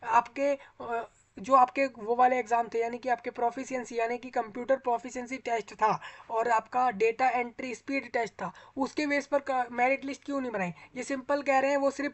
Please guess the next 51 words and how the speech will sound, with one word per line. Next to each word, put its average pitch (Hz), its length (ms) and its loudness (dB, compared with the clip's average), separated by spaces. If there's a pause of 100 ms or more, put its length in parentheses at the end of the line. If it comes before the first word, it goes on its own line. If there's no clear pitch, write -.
पास 240 240 4
करने 247 340 0
थे, 277 140 2 (280)
आपको 240 300 2
वो 269 120 6
वाले 262 180 2
एग्जाम 262 260 -4
सिर्फ 277 320 -6
पास 233 220 2
करने 226 240 -2
जरूरी 202 300 -2
थे। 180 140 -10 (240)
उसकी 240 220 -8
कट 269 240 -2
ऑफ 269 140 -2
यहाँ 240 140 2
पर 247 140 -2
दे 240 180 -2
दी 247 120 -10
गई 247 140 -4
है, 269 80 0
जिन्होंने 240 320 -4
उसको 247 220 -4
पास 226 300 -4
करा 233 180 -2
है 262 160 2 (400)
वो 247 160 4
लोग 269 400 6
finally 262 440 0
अपना 262 220 -2
नाम 247 240 0
लिस्ट 233 220 -12
में 269 100 -4
देख 240 260 -2
पाएंगे, 185 240 -6
लेकिन 240 240 -4
उसके 277 320 -4
बेस 254 180 -2
पर 269 160 -4
लिस्ट 262 280 -8
बिल्कुल 240 380 -6
नहीं 233 140 0
बनाई 202 260 -4
गई 214 100 -2
है। 269 180 -2 (360)
लिस्ट 277 340 -2
सिर्फ 277 280 -4
सेक्शन 254 400 -2
वन 262 140 -2
और 269 80 0
सेक्शन 247 340 -6